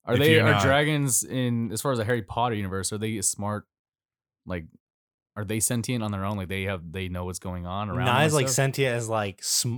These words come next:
Speaker 3: like, s-, uh,
Speaker 1: Like humans?
Speaker 3: lo-, uh, Smaug, Smaug from, uh, The
Speaker 1: Okay.
Speaker 3: Hobbit.
Speaker 1: Yeah, yeah.
Speaker 2: Yeah, no, they're not
Speaker 3: No,
Speaker 2: like that.
Speaker 3: but, like,
Speaker 2: The
Speaker 3: they, they are, like,
Speaker 1: Like dolphins?
Speaker 3: I'd
Speaker 1: Like,
Speaker 3: say,
Speaker 1: they're,
Speaker 3: like,
Speaker 1: they're
Speaker 3: yeah,
Speaker 1: so-, they're
Speaker 3: I'd say
Speaker 1: self-aware,
Speaker 3: they're
Speaker 1: but
Speaker 3: self-aware. Yeah,
Speaker 1: Okay.
Speaker 3: I'd say
Speaker 2: Well,
Speaker 3: they're
Speaker 2: all,
Speaker 3: self-aware.
Speaker 2: all magical creatures are self-aware.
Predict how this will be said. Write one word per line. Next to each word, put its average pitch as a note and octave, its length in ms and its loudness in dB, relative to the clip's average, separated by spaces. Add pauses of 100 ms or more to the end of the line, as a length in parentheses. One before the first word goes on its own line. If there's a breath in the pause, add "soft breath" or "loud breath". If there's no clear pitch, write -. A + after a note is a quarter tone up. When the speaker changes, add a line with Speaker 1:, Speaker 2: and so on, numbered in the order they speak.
Speaker 3:
like, G2+ 180 -2
s-, - 260 -6
uh, G2 380 -2
Speaker 1:
Like F#2 80 -6
humans? A2 220 0
Speaker 3:
lo-, C3 160 0 (240)
uh, G#2 100 -2
Smaug, A#2+ 560 0
Smaug B2+ 440 2
from, A#2 240 0
uh, G2 360 0 (520)
The - 60 -4
Speaker 1:
Okay. A#2+ 40 2
Speaker 3:
Hobbit. C#3+ 380 2 (100)
Speaker 1:
Yeah, G2 120 -4
yeah. F2+ 80 -2
Speaker 2:
Yeah, F2 140 -4
no, F2+ 200 -4
they're F2+ 140 -4
not E2+ 180 -4
Speaker 3:
No, G2+ 180 -2
Speaker 2:
like F#2+ 100 -2
that. E2+ 80 -6
Speaker 3:
but, C#3 80 2
like, C#3 140 4
Speaker 2:
The A#2+ 60 8
Speaker 3:
they, B2+ 240 6
they D3+ 80 4
are, D#3 280 4
like, B2 340 2
Speaker 1:
Like A#2+ 120 0
dolphins? D3 460 2 (720)
Speaker 3:
I'd - 60 -4
Speaker 1:
Like, C4 140 4
Speaker 3:
say, F4 100 4
Speaker 1:
they're, D#3+ 120 8
Speaker 3:
like, C#3+ 80 6
Speaker 1:
they're C3 180 6
Speaker 3:
yeah, A#3 100 10
Speaker 1:
so-, F#3+ 160 8
they're F3 100 4
Speaker 3:
I'd D#3+ 40 4
say C#3 40 2
Speaker 1:
self-aware, E3+ 600 6
Speaker 3:
they're A3+ 80 2
Speaker 1:
but - 80 6
Speaker 3:
self-aware. C3+ 640 6
Yeah, D#3+ 80 2
Speaker 1:
Okay. D3 180 4
Speaker 3:
I'd E3+ 120 0
say C3+ 100 2
Speaker 2:
Well, C#3+ 100 4
Speaker 3:
they're D#3 100 8
Speaker 2:
all, E3 200 8
Speaker 3:
self-aware. D3 180 4
Speaker 2:
all D#3 100 6
magical C#3 440 2
creatures G#2+ 540 0
are F#2 360 -2
self-aware. G2 960 0